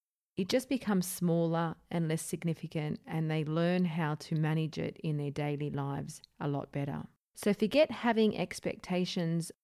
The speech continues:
around the future possibility of your partner will get better fully a hundred percent, or when your partner gets better, or when your partner is their normal selves. That mindset might set you and your partner up for disappointment,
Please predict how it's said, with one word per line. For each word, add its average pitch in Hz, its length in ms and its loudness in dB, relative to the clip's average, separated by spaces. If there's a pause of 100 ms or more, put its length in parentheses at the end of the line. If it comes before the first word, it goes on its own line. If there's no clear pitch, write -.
around 165 760 4 (280)
the 170 80 2
future 208 360 -4
possibility 160 800 0
of 147 260 0 (220)
your 156 220 0
partner 180 640 0
will 156 320 0
get 151 320 -4
better 151 560 -6 (240)
fully 165 560 0
a 160 40 2
hundred 147 360 -2
percent, 147 520 -8 (240)
or 151 360 0 (100)
when 185 300 2
your 196 100 4
partner 165 540 -2
gets - 260 -6
better, 175 500 0 (280)
or 180 120 2
when 196 240 6
your 180 120 4
partner 165 560 0
is 151 140 0
their 156 120 4
normal 151 380 0
selves. 151 720 -6 (320)
That 196 320 2
mindset 214 760 2
might 165 320 -2
set - 300 -4
you 175 260 0
and - 140 -4
your 180 100 -2
partner 170 500 -4
up 147 200 -6
for - 160 -4
disappointment, - 760 -4